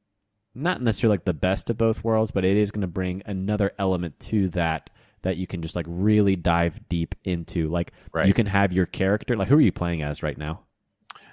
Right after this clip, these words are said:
Speaker 2: I'm playing as Skids O'Toole
Speaker 1: Yeah.
Speaker 2: and, uh, Daisy, Daisy something.
Speaker 1: Yeah.
Speaker 2: So
Speaker 1: Yeah, and so,
Speaker 2: uh,
Speaker 1: like, sorry, go ahead.
Speaker 2: No, no, I was just gonna say, in all four or five, I think, of the characters that come in the,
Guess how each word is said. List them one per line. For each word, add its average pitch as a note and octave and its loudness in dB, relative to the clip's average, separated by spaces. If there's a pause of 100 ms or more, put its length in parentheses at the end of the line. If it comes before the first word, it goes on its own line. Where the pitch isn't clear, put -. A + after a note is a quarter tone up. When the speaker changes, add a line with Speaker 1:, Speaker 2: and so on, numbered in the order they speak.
Speaker 2:
I'm G2+ 0
playing F#2+ 2
as E2 -2
Skids - -2
O'Toole F#2+ -4
Speaker 1:
Yeah. E2 -2
Speaker 2:
and, E2 -14 (1080)
uh, D#2 -6 (100)
Daisy, D#2 -2
Daisy D#2+ -2
something. C#2+ -8 (220)
Speaker 1:
Yeah. F#2 -2 (280)
Speaker 2:
So D2 -4 (440)
Speaker 1:
Yeah, D#2 -4
and A#2 0
so, - 6
Speaker 2:
uh, - 10
Speaker 1:
like, - 2 (640)
sorry, G2 4
go E2 0
ahead. D2 -4 (440)
Speaker 2:
No, A2 6
no, G#2+ 6
I F#2+ 6
was E2+ -2
just G#2 -4
gonna F2+ -4
say, D#2+ -2
in E2+ -4
all G#2+ 2
four G2 2
or D2+ -2
five, F#2+ 0
I D#2 -4
think, E2 -6
of E2+ -2
the D#2+ -2
characters E2 -4
that D#2+ -8
come E2 -4
in D#2 -6
the, D#2 -6